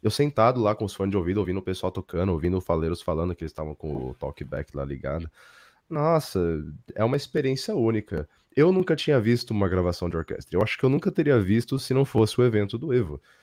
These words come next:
Eu já vi or-, músicos tocando, já vi em vários, eu via videogames live, eu vi várias orquestras de videogame tocando, mas sentar e falar, "Nossa, aquela música lá fui eu que fiz. Eles tão tocando a minha música." É totalmente diferente.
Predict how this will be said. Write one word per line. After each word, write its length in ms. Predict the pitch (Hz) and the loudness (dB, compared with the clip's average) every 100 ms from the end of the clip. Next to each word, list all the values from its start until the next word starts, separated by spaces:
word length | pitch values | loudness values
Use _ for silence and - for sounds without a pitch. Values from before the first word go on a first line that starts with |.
| _ _ _ _ | _ _ _ _
Eu 200 | 87 90 | 2 2
já 180 | 87 90 | 4 4
vi 140 | 85 | 4
or-, 200 | 82 73 | 2 0
músicos 320 | - 78 - - | -6 -8 -8 -10
tocando, 600 | 85 - 90 95 82 73 | -10 -2 2 2 2 0
já 120 | 71 | -2
vi 120 | 67 | 0
em 100 | 71 | -2
vários, 360 | 62 69 - _ - - | -2 -6 -8 _ -20 2
eu 100 | 104 | 4
via 160 | 90 | 4
videogames 400 | 87 80 - 87 | 2 0 -2 -2
live, 260 | 78 95 82 | 4 4 4
eu 60 | 73 | 0
vi 120 | 78 | -2
várias 340 | 78 85 78 | 0 0 0
orquestras 400 | 73 - 78 73 | -4 -4 -6 -4
de 60 | 71 | -8
videogame 380 | 67 64 60 76 | -8 -10 -10 -10
tocando, 440 | 101 - 98 98 - _ _ _ | -10 -2 -2 -2 -8 _ _ _
mas 300 | - 85 - - | -2 -2 -2 -14
sentar 640 | - 107 107 - 73 52 - _ _ | -6 -4 -4 -2 -2 -2 -12 _ _
e 80 | 82 | -6
falar, 220 | 78 76 | -2 2
"Nossa, 360 | 104 113 - - - - | 2 0 -6 -12 -20 -14
aquela 460 | - 76 - 120 101 | -10 -10 -4 -2 0
música 300 | 78 73 - | -2 -6 -4
lá 100 | 71 | -4
fui 240 | - 180 | 0 2
eu 80 | 143 | 2
que 80 | - | 0
fiz. 400 | 170 196 - - _ _ | -2 -2 -6 -18 _ _
Eles 140 | 95 95 | -2 0
tão 120 | 104 | -2
tocando 280 | 104 123 - | 0 0 0
a 80 | 180 | 0
minha 280 | 120 202 156 | 2 4 4
música." 480 | 104 87 80 - 78 _ _ _ _ _ - | 4 2 -4 -12 -16 _ _ _ _ _ 4
É 200 | 101 - _ _ 139 | 4 4 _ _ 2
totalmente 680 | 185 196 131 101 85 80 - | 2 2 2 4 2 -2 -6
diferente. 540 | 73 73 69 64 73 | -8 -6 -6 -8 -12